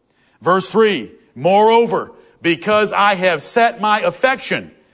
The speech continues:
to the house of my God." Do you like these words? Do you know of a New Testament passage that says this?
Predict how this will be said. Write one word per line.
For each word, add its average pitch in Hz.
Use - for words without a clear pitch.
to 214
the 170
house 185
of 160
my 170
God." 139
Do 156
you 160
like 202
these 214
words? 226
Do 185
you -
know 226
of 202
a 220
New 240
Testament 233
passage 226
that 208
says 233
this? 240